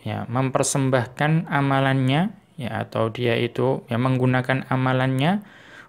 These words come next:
untuk yang setelah illa. Ya, artinya yang sebelum illa itu bisa beramal untuk yang setelah illa. Kama fil amthilati, sebagaimana dalam contoh-contoh yang disebut tadi. Wa syartul istithna'il mufarraghi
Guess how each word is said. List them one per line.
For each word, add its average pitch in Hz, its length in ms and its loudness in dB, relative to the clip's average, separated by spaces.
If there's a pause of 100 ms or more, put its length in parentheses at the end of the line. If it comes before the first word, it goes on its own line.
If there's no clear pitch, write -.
(100)
untuk 143 400 2
yang 151 160 2
setelah 160 560 2 (160)
illa. 139 400 2 (640)
Ya, 113 240 -6
artinya 117 480 -2
yang 131 160 0
sebelum 120 400 0
illa 127 400 0
itu 139 160 0
bisa 131 320 0
beramal 131 480 0
untuk 139 240 -2
yang 139 160 0
setelah 139 560 0
illa. 104 400 -4 (800)
Kama 139 480 4
fil 135 320 2
amthilati, 117 720 0
sebagaimana 113 800 -2
dalam 123 400 0 (320)
contoh-contoh 127 640 0
yang 131 160 2
disebut 113 400 0
tadi. - 320 -6 (960)
Wa 135 160 4
syartul 147 560 4
istithna'il 139 960 0
mufarraghi 127 880 2